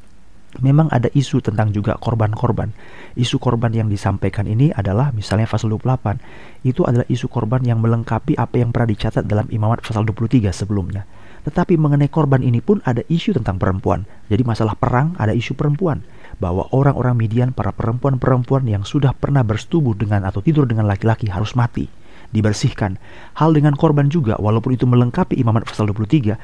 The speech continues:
tapi ada juga istilah namanya korban nazar untuk perempuan. Nazar untuk perempuan, pasal yang ketiga puluh. Bahkan ini adalah sesuatu nazar, suatu korban yang diatur, yang dibuat oleh Tuhan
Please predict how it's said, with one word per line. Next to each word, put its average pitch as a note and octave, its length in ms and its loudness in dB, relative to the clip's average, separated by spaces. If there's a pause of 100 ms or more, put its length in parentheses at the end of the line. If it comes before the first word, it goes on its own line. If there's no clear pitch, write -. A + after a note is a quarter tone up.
(240)
tapi - 240 -2
ada E3 220 0
juga E3 260 0
istilah C#3+ 320 0
namanya C#3 240 2
korban C3+ 640 0 (100)
nazar A2+ 560 4
untuk - 240 -2
perempuan. B2+ 560 0 (560)
Nazar A#2+ 400 4
untuk A#2 240 -2
perempuan, B2+ 480 2
pasal A2 320 0
yang G#2+ 80 -4
ketiga G#2 320 0
puluh. B2 320 0 (400)
Bahkan B2 480 0
ini D#3 220 4
adalah B2+ 340 2
sesuatu A#2 460 -4
nazar, G2 500 0
suatu A#2+ 240 -6
korban G#2 480 -2 (320)
yang A#2 160 4
diatur, B2 480 0
yang G2+ 160 2
dibuat C3 800 -2
oleh G#2 240 -4
Tuhan G2+ 360 -2